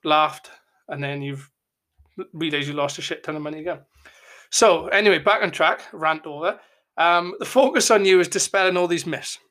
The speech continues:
You know, anything I do is realistic, enjoyable, and for the average person or the athlete, well, for anyone really,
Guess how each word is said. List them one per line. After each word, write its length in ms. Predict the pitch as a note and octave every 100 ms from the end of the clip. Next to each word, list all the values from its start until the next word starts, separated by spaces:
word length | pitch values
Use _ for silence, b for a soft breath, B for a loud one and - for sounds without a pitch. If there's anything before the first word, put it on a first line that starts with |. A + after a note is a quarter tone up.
| _
You 80 | D#3
know, 140 | E3+
anything 480 | F3+ A3 A#3 A3+ A3
I 100 | G#3+
do 340 | D3+ F3+ F3 F3 B _
is 160 | C#3 E3+
realistic, 680 | G#3+ A3 - - F3+ F3+ _ _ -
enjoyable, 800 | F#3+ - F3 E3+ E3+ F3 E3+ E3+ b _
and 100 | C#3+
for 120 | -
the 80 | E3
average 360 | D3+ D3+ D3+ -
person 500 | D#3+ D#3 - D#3+ E3+
or 140 | C#3+
the 120 | D3
athlete, 280 | E3 - F#3+
well, 180 | G3 C#3
for 120 | G3+
anyone 360 | G#3+ A#3 D#3 B2+
really, 400 | C3 D3 A3+